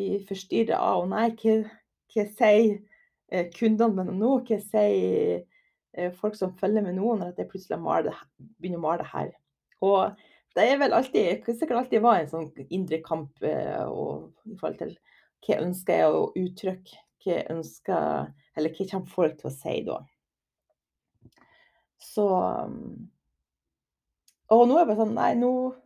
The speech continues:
jeg skal bare kjøre min vei. <laughs> Jeg skal bare, selv om at, eh, det er ikke så mange, eller at det er noen som ikke liker det.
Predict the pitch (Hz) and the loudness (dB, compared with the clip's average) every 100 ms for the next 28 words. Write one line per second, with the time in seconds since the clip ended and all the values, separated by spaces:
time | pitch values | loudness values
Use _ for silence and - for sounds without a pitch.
0 | _ - - - - 277 320 - 202 208 | _ -16 -4 -4 -2 6 6 8 4 2
1 | 208 202 175 165 156 143 - 185 254 190 | -2 0 0 -2 -6 -4 -4 0 0 0
2 | - - - - 214 247 - 254 277 277 | -6 -20 -16 0 0 0 -2 2 2 4
3 | 214 202 214 - 220 214 185 185 185 190 | 0 2 -2 0 0 0 -2 -4 -2 0
4 | 165 170 165 160 - 175 - _ _ _ | 2 0 0 -2 -4 -8 -14 _ _ _
5 | _ - 185 180 196 175 165 - 185 160 | _ -10 -8 -6 -4 -4 -4 -4 -2 -2
6 | 151 _ _ _ _ _ _ _ _ - | -6 _ _ _ _ _ _ _ _ -8
7 | 175 170 175 170 160 160 156 160 156 156 | -4 -6 -6 -6 -8 -8 -8 -8 -6 -8
8 | - | -8